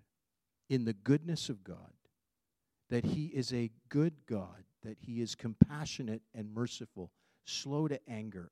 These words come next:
unfailing in his love, if we are not anchored in the goodness of God,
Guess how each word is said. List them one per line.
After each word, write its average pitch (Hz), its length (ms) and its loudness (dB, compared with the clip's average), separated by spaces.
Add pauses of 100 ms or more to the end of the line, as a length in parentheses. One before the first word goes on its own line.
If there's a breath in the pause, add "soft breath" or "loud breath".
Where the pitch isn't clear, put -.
unfailing 143 640 -4
in 135 100 0
his 107 160 -2
love, 95 280 -4 (380 soft breath)
if 123 220 -4
we 208 520 4 (120)
are 127 160 0
not 151 400 0 (180)
anchored 139 640 -4
in 120 380 -2
the 113 100 0 (120)
goodness 156 500 -6
of 104 180 -12
God, 101 400 -2